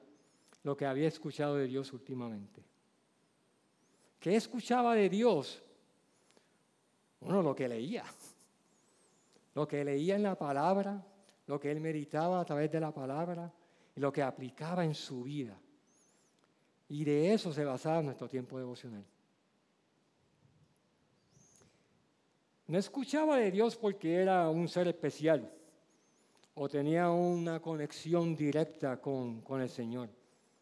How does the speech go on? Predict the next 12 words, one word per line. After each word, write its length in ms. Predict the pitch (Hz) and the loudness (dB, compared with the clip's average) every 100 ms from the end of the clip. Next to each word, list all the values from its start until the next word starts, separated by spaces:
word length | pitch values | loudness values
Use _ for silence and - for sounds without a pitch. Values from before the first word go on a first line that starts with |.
| _ - - _ _ _ _ _ _ _ | _ -20 -20 _ _ _ _ _ _ _
de 80 | - | -6
esas 220 | 131 156 | -2 0
místicas 680 | 123 135 160 - 120 110 110 | 0 0 0 -2 -14 -14 -14
que 140 | - | -10
vivimos 400 | 117 123 131 139 | -8 -4 -4 -4
hoy 140 | 123 135 | -2 -2
en 120 | 120 | -2
día. 320 | 113 120 104 - _ _ _ _ _ _ _ _ _ _ _ | -4 -4 -6 -14 _ _ _ _ _ _ _ _ _ _ _
Escuchaba 680 | 165 170 - 175 - 202 262 | -2 -2 -2 -10 -2 2 2
de 140 | 269 254 | 0 0
Dios 340 | 233 240 226 | 0 -2 -4
porque 640 | - 175 165 - 170 165 | -6 -6 -6 -4 -4 -4